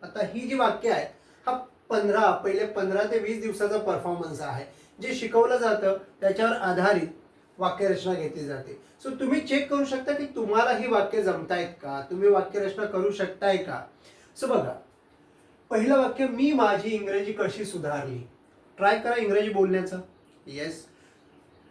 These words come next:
व्हेरी गुड. आता बघा, तुम्ही नेमकं असंच वाक्य केलंय का? तर हा प्रश्न आहे आणि प्रश्नामध्ये नेहमी लक्षात ठेवा,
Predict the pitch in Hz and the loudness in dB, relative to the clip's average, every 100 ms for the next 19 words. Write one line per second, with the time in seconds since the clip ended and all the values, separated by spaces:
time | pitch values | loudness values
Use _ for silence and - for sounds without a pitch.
0 | - _ _ 139 139 180 196 - - 226 | -20 _ _ -10 -4 -2 -2 -6 -8 2
1 | 226 247 190 185 220 226 226 220 254 220 | 4 6 6 4 0 2 2 4 2 2
2 | 233 226 214 - - 185 165 139 127 - | 0 0 0 -2 -4 -4 -4 -6 -10 -14
3 | _ - _ _ _ _ _ _ _ _ | _ -20 _ _ _ _ _ _ _ _
4 | _ 262 262 - 233 220 269 294 156 151 | _ 4 6 4 0 0 2 2 2 0
5 | - - _ _ 208 247 220 196 - 269 | -6 -12 _ _ -10 -6 0 0 0 2
6 | 285 262 247 226 214 220 202 - 196 - | 4 4 2 2 0 0 -2 -4 -8 -6
7 | 160 139 | -6 -4